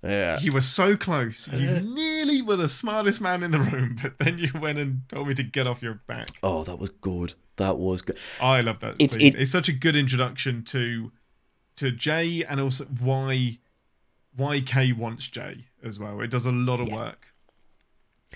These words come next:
Speaker 1: He's, like, you really get, I think this film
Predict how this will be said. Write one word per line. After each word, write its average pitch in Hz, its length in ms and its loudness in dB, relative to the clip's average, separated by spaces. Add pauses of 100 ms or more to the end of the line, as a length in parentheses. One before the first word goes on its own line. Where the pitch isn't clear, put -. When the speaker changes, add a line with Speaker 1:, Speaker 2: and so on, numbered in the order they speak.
(300)
Speaker 1:
He's, 147 640 2 (680)
like, - 160 2
you 131 80 4
really 170 320 0
get, - 180 -8 (1120)
I 151 80 4
think 262 320 4
this 165 280 6
film 92 540 0